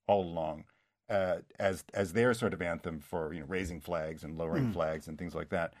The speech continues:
Speaker 1: marching around. And, and that's where, uh, uh, the Soldier's Song came in. Uh, it still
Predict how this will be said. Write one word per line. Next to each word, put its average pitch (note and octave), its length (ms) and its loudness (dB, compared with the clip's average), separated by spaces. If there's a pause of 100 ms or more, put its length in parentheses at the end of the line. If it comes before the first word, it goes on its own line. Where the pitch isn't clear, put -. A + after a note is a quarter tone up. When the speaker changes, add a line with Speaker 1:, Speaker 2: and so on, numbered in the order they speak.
Speaker 1:
marching G2 300 0
around. E2+ 360 -2 (340)
And, B2+ 220 6
and A#2 260 6
that's A2+ 240 2
where, G2 380 4
uh, - 20 2
uh, F2 480 2
the G2+ 100 -2
Soldier's F#2+ 360 0
Song E2+ 260 0
came F2+ 280 -2
in. F2 220 -2 (460)
Uh, G#2 260 6
it D3+ 160 2
still A#3 500 4